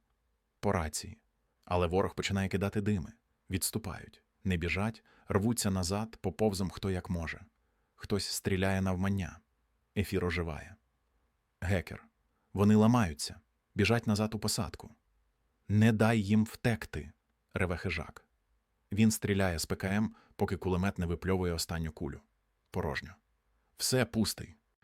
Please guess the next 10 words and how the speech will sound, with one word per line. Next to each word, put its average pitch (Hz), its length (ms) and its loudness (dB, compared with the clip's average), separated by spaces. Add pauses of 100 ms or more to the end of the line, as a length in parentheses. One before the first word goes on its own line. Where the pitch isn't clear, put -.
(160)
Я 113 180 6
дав 127 280 4
тобі 131 260 2
дві 110 200 2
коробки", 120 640 2 (200)
обурено, 87 580 0
але 92 220 2
з 87 100 -2
розпачем 104 520 2
напарник. 82 580 -2